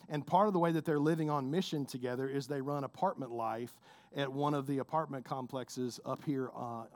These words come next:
in the corridor. And, and so now their relationship developed and, and, and blossomed through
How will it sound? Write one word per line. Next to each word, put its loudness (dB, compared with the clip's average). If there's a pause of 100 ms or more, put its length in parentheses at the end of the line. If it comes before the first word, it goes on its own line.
(160)
in -4
the -2
corridor. -6 (840)
And, -2
and -10
so 2
now 6
their 2
relationship -2 (640)
developed 0
and, -6
and, -2
and -6
blossomed 0
through 4